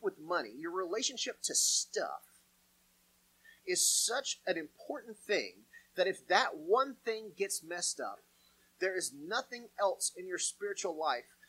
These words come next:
that can fix what that one thing got wrong. It's like this gateway to spirituality. Your, your relationship with your money, your relationship with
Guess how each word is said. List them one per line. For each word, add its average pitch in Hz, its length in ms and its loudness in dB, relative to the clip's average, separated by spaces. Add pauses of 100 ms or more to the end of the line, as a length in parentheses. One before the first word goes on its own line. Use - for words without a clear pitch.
(140)
that 160 160 0
can 143 160 -8 (160)
fix - 340 -2 (160)
what 160 260 0
that 165 280 2
one 170 240 -4
thing 151 260 -10
got 123 260 -4
wrong. 101 220 -10 (2250)
It's - 180 -4
like 185 220 2
this 180 180 2 (140)
gateway 139 640 0 (320)
to 170 280 0
spirituality. 151 1000 -2 (200)
Your, 156 300 -2 (120)
your 151 200 -2
relationship 165 880 -2
with 156 140 -10
your 131 120 -6
money, 214 440 0 (260)
your 143 120 -6
relationship 190 800 -2
with 143 120 -8